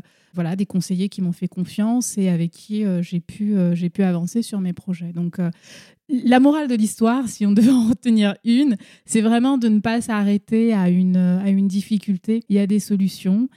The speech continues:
Essayez de, vous, être aussi force de proposition auprès de, de, de votre conseiller et, euh, peut-être que là, vous aurez plus de chances d'abou-, d'atteindre vos objectifs. On continue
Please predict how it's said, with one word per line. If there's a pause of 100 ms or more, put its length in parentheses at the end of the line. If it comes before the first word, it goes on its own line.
(180)
Essayez
de,
vous,
être
aussi
force
de
proposition
auprès
de,
de,
de
votre
conseiller (440)
et,
euh,
peut-être
que
là,
vous
aurez
plus
de
chances
d'abou-,
d'atteindre
vos
objectifs. (380)
On
continue